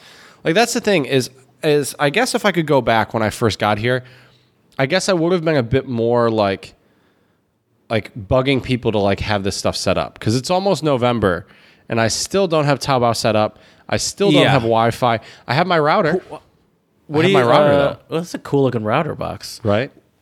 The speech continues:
Speaker 2: What do you need to, um, get Taobao?
Speaker 1: Well, so Taobao, first of all, Taobao is all in Chinese. So I'm gonna
Speaker 2: What
Speaker 1: need a
Speaker 2: is Taobao?
Speaker 1: student. Taobao is, you can order everything on there. You can order food, clothing, cleaning supplies.
Speaker 2: Oh, okay.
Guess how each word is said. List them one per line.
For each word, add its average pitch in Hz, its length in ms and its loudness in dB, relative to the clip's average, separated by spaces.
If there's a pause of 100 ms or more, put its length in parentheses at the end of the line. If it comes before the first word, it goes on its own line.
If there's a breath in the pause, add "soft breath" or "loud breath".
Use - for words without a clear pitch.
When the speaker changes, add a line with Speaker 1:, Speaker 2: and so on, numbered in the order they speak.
Speaker 2:
What 147 140 -2
do 185 60 0
you 196 120 -2
need 190 280 -2
to, 165 400 -4
um, 123 720 -2 (260)
get 131 300 -2
Taobao? 113 480 -2 (840)
Speaker 1:
Well, 139 300 0
so 143 220 -2
Taobao, 180 360 0
first 196 280 -4
of 175 40 -4
all, 156 80 2
Taobao 156 400 0
is 117 60 0
all 135 220 0
in 131 80 -2
Chinese. 104 580 -2
So - 180 -4
I'm 110 60 2
gonna 120 140 4
Speaker 2:
What - 80 6
Speaker 1:
need 117 80 4
a - 60 6
Speaker 2:
is 139 140 -2
Taobao? 95 120 -4
Speaker 1:
student. 123 420 0 (380 loud breath)
Taobao 170 400 2
is, 139 260 0 (140)
you 147 180 -4
can 147 140 -4
order 139 280 4
everything 98 440 0 (120)
on 90 140 0
there. 78 240 -6
You 104 100 -6
can 120 120 -4
order 101 400 2 (400 loud breath)
food, 202 420 0
clothing, 180 460 0
cleaning 175 300 0
supplies. 135 560 2
Speaker 2:
Oh, - 20 -6
okay. 90 80 -12